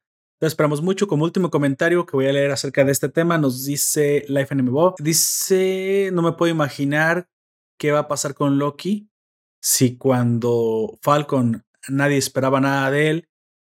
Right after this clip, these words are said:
se fue una gran, una buena serie, como una buena impresión, pues ahora que todo el mundo está hypeado con el personaje del hermano de Thor, pues supongo que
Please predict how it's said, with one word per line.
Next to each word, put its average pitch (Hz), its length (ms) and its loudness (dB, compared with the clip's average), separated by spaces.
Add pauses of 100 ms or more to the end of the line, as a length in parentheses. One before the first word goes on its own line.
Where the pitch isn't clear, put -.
se - 200 -2
fue - 160 -2
una 127 160 2
gran, 123 320 -2
una 135 160 0
buena 131 240 0
serie, 151 260 0
como 117 180 -4
una 123 120 2
buena 131 180 0
impresión, 160 520 -2 (420)
pues 123 180 -2
ahora 135 260 2
que 123 120 -4
todo 127 180 -2
el 131 60 2
mundo 135 200 2
está 131 300 -2
hypeado 127 420 0
con 107 180 -4
el 104 80 -2
personaje 110 520 0
del 107 140 2
hermano 117 380 0
de 135 120 2
Thor, 151 360 -2
pues - 160 -4
supongo 120 580 0
que 104 240 -8